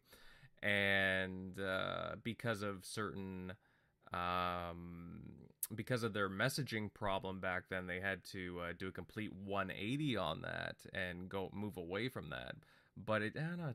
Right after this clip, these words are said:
t-, I think they've always still had those kind of broader entertainment ambitions. Uh,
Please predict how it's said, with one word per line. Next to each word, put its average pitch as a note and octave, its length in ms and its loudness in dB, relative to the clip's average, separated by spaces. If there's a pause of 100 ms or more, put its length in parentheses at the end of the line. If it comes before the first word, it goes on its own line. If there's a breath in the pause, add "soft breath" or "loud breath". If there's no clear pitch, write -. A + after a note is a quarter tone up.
(120)
t-, F2 300 -2
I B2 80 4
think F3 240 0
they've C#3 220 2
always B2+ 280 4
still A2 300 0
had G#2+ 220 2
those G2+ 200 -2
kind G2 280 0
of F2+ 160 -6
broader G2+ 580 2
entertainment G2 800 -4
ambitions. F2+ 800 -4
Uh, F2+ 300 0